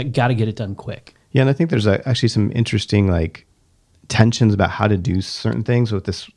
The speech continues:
Speaker 2: with this one feature. And it's like, there's a lot of different ways we could do it. And the data isn't really highlighting that one is the winner.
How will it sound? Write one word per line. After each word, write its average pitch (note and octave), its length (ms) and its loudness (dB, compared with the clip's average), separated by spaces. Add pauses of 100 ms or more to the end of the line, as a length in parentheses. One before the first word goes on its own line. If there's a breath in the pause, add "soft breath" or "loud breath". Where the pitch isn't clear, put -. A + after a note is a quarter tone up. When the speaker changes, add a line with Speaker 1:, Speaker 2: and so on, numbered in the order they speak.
Speaker 2:
with G#2 240 4
this F#2+ 180 0
one F#2 140 2
feature. G#2+ 360 -2
And F2 120 0
it's F2 100 -6
like, F#2+ 220 -2
there's A#2 160 4
a C3+ 60 2
lot A#2 160 2
of A2+ 40 0
different G#2 260 -4
ways G2 160 -2
we F2+ 80 -6
could F#2+ 280 -6
do A#2+ 180 0
it. D3+ 260 -2 (880 loud breath)
And A2 140 4
the A2 60 4
data A2+ 280 4
isn't G#2+ 420 0
really G#2 200 2
highlighting G#2 500 2
that F#2+ 140 -2
one G#2 160 -2
is F#2+ 160 -4
the F2+ 100 -6
winner. F2 460 -4